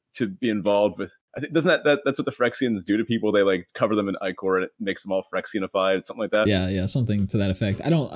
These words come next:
Speaker 2: I don't, admittedly, I don't know the lore that, that deep, but that is essentially what, what happens. Yeah, they, like, take over planets. It's kinda like,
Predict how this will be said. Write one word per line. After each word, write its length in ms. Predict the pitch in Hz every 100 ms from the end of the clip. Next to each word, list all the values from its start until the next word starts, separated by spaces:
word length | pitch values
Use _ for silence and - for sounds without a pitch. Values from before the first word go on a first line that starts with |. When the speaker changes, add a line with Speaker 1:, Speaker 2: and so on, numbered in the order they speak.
| -
Speaker 2:
I 80 | -
don't, 220 | 139 131 - -
admittedly, 480 | 120 131 131 120 107
I 40 |
don't 120 | 117
know 80 | 110
the 80 | 98
lore 260 | 104 98
that, 240 | 87 90 - - 104
that 220 | 104 90
deep, 260 | 92 120
but 140 | - 104
that 160 | 113
is 300 | 113 104 107
essentially 500 | 110 - 117 110 104
what, 220 | 101 - -
what 180 | 95 120
happens. 360 | 127 147 131
Yeah, 120 | 127 110
they, 100 | 113
like, 160 | 113
take 160 | 135 123
over 160 | 113
planets. 320 | 92 120 123 160
It's 80 | -
kinda 160 | 302
like, 240 | 226 160